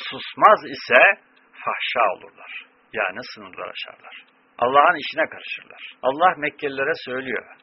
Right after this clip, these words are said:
Mekkeliler diyor işte, "Allah şunu indirmeli değil miydi, şöyle indirmeli de şöyle bir hüküm göndermeli." Allah ne diyor onlara? "Size mi soracağım?" diyor. Rabbiniz onlara mı soracak hüküm göndermesi için veya bir peygamberi kimden seçecek veya şunu, bir ayeti nasıl gönderecek? Onlara mı soracak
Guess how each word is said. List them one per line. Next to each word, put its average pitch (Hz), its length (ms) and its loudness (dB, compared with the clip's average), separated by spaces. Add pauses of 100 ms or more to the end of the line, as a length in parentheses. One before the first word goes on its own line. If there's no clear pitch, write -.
(120)
Mekkeliler 123 560 -6
diyor 113 200 -10
işte, - 140 -12
"Allah 113 260 -4
şunu 113 200 -14
indirmeli 110 500 -14
değil 110 160 -8
miydi, 110 220 -14 (100)
şöyle 104 160 -8
indirmeli 110 420 -12
de 110 60 -14 (100)
şöyle 110 200 -12
bir 107 60 -10
hüküm 113 260 -14
göndermeli." 110 440 -10 (100)
Allah 123 280 0
ne 139 160 -10
diyor 104 180 -8
onlara? 123 320 -2 (280)
"Size 135 360 2
mi 214 80 -2
soracağım?" - 560 -10
diyor. - 140 -20 (580)
Rabbiniz 147 460 6
onlara 139 320 4
mı 226 120 2
soracak 170 440 8 (100)
hüküm 139 320 -2
göndermesi 110 540 -4
için 120 260 -12
veya 117 240 0
bir 110 80 -14
peygamberi 110 560 -2 (100)
kimden 107 240 -6 (100)
seçecek 104 400 -12
veya 107 240 -4
şunu, 101 340 -12 (140)
bir 107 340 -6
ayeti 107 300 -8
nasıl 107 220 -12
gönderecek? 98 480 -12
Onlara 180 280 4
mı 170 100 -4
soracak 90 360 -14